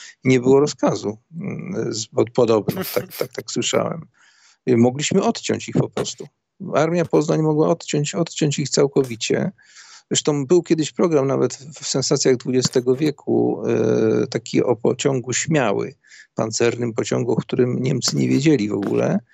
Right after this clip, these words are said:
jak zmasakrował, e, taki szwadron, szwadron wojsk pancernych. Zwykły pociąg na torach. Trafił przez nie przypadkiem, przypadkiem siedemdziesiąt czołgów po, po, po zęby uzbrojeni Niemcy. Po prostu masakra była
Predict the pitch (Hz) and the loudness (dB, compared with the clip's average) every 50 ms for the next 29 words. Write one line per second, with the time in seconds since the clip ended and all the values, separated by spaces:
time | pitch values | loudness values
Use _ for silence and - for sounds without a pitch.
0 | - - - _ _ _ 127 123 127 123 - - - - 117 - 120 127 131 117 | -20 -20 -20 _ _ _ 0 0 0 -2 -8 -12 -4 -2 0 0 2 0 0 0
1 | - 131 120 - - 131 127 123 127 127 123 120 120 117 110 123 120 120 117 117 | -2 -4 -4 -2 0 0 2 2 2 0 0 0 -2 -6 -6 -6 -4 -4 -2 -2
2 | 120 120 117 110 123 - 120 - - 117 - - - 135 127 117 123 117 113 113 | 0 0 0 0 0 -2 -4 -2 -4 -4 -2 -2 -2 -2 -2 -4 -4 -6 -6 -8
3 | 110 110 113 117 - - - - 127 123 120 123 120 113 104 117 120 113 110 - | -10 -10 -10 -10 -8 -6 -4 -2 0 0 0 0 -2 -2 0 0 0 0 0 -2
4 | - - - - - 113 104 - - 123 113 98 95 98 110 - - - _ _ | -6 -8 -6 -4 -4 -4 -2 0 0 0 0 -2 -6 -10 -14 -16 -18 -20 _ _
5 | _ 185 175 170 165 170 175 170 - - - _ _ 180 160 196 285 - 302 - | _ -18 -16 -14 -12 -12 -12 -12 -12 -16 -20 _ _ -4 0 0 0 0 0 0
6 | 285 277 285 269 277 311 294 - 330 196 117 107 - - - _ _ _ _ _ | 0 0 0 -2 -2 -4 0 0 0 0 0 -2 -6 -10 -18 _ _ _ _ _
7 | - - 160 147 - 170 143 - 156 147 147 151 147 - - - - - 160 - | -4 -4 -2 -2 -2 -4 -2 0 -2 0 0 -2 -2 -2 -4 -2 0 0 -2 -2
8 | - - - 135 123 - _ _ _ _ - - 147 - 165 160 - - - 113 | -4 -8 -8 -8 -8 -10 _ _ _ _ -6 -4 0 2 2 0 0 -2 -4 -2
9 | 104 - - - 117 113 - 113 127 117 101 - - - 131 123 120 107 117 117 | 0 0 -2 -2 -2 -4 -4 -4 -4 -6 -6 -6 -4 -2 0 0 0 -2 -4 -8
10 | - - - _ _ _ _ _ - - _ _ _ _ _ _ - - - 123 | -10 -10 -18 _ _ _ _ _ -20 -20 _ _ _ _ _ _ -6 -2 0 0
11 | 120 117 117 - - 120 117 117 - 131 117 117 123 117 117 107 113 117 113 113 | 0 0 -4 -2 -2 -2 -2 0 0 -2 0 0 0 0 -2 -2 -2 -2 -4 -2
12 | 110 117 113 113 110 110 110 113 113 117 117 120 - - - 156 170 - - - | 0 0 2 2 2 0 0 -2 -2 -2 -2 -4 -4 -4 -2 -2 0 -2 0 0
13 | - 175 180 - - 214 - - - 113 - 101 - - - | 2 2 2 0 0 -2 -2 -2 -2 -2 -2 -2 -6 -8 -8